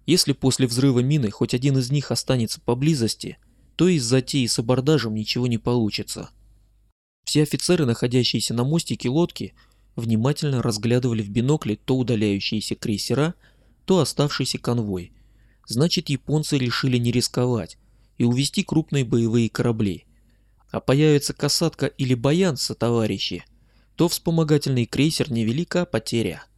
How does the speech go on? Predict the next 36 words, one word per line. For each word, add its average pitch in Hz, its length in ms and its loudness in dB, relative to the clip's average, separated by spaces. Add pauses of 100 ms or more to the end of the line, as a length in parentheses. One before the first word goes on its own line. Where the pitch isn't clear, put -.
(560)
Да 160 120 2
и 165 120 4
за 110 260 0
ночь 117 180 -2
он 113 140 -2
должен 135 300 0
добраться 120 420 0
до 104 180 -4
порта. - 520 -4 (480)
А 120 120 0
обнаружить 147 520 2
его 151 160 2
в - 60 -8
темноте 143 460 0
не 120 120 0
так-то - 300 -4
просто. - 500 -4 (480)
Тем 151 160 0
более 180 220 4
в - 60 -6
прикрытии 139 520 0
оставлены 117 540 0
три 127 220 0
миноносца, 120 760 -4 (300)
хотя 147 320 -2
толку 170 380 -4
с - 120 -8
них 139 240 -2
и 123 40 -4
немного. 107 560 -2 (800)
Подождав, 143 400 2
когда 117 240 0
японцы 120 460 -2
удалятся 120 460 0
достаточно 113 640 -2
далеко, 123 460 0